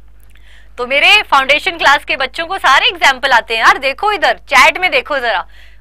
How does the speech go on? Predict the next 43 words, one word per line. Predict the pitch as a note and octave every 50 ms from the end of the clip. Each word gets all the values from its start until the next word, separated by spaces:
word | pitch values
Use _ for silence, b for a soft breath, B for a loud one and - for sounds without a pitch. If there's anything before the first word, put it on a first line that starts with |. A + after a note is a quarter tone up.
| b
भर | F#3+ G#3 D#4 F#4 F#4+
भर | D4 C4+ D#4+ F4 F#4+
के | - G4+
एग्जांपल | F#4 D#4 C#4+ D4 C4+ B3+ A#3+ - C4
लिख | B3+ A#3 - -
रहे | G3+ F#3+
हैं, | E3+ D#3+ - - - - - - - - - - - - -
क्योंकि | - G#3+ - C#4+
इनको | D#4 D#4 F4
example | F#4 F4 C#4+ D#4 E4 E4 D#4 F4 G#4 F4+
मिल | F4 F#4+ A4+
चुके | A4+ B4 B4+ - - F4
हैं, | C4 G#3+ F#3+ D#3+ -
ये | G3+ C4+ C#4+
दो | B3+ D#4+ E4
दिन | C#4+ F#4 F#4
पहले | F4 - E4 D4+ D#4 E4 F#4
ये | G4 G4+
पढ़ | G4 - F4+ G4 C5
चुके | - - G4 - - C#4
हैं। | B3 A3+ G3 D3 B B B B B B B B -
अगर | C4+ C#4+ D4 E4 D4+
आप | D4+ F4 G#4+ G#4+
भी | G#4 B4+ B4
मेरी | G4+ G#4+ G#4 G#4
foundation | - G#4 D#4+ D4+ D4+ D4+ D#4 D4+ - G4 F#4
class | - F4 D4 C#4 C#4+ -
उड़ान | C#4+ B3+ B3+ B3 C4+ D4+
में | D#4 D4+ C4
आए | A3+ G#3+ B3 D#4+
होते | F4+ D4+ D4+ A3+ - A3 F#3+
तो | F#3 - A#3+
आपको, | A#3 G#3+ A3 G#3+ - - B3 A3
आपके | F#3+ G3+ G#3+ A3 - - C#4+
पास | C4+ A#3+ G#3+ G#3 - A3
ये | G3+ F#3
सब | - A#3+ C4 A#3
होता, | A3 A3 F#3 - - D#3 C#3+ - - - - - - -
ठीक | - C#4
है? | F#4+ F4 B3 B B B B B B B B -
Very | G#3+ D4 D4 C#4+ C#4 A#3+
nice। | A3 F#3 F#3 F#3 - -
So | - D4+ E4 G#4+ B4+ G#4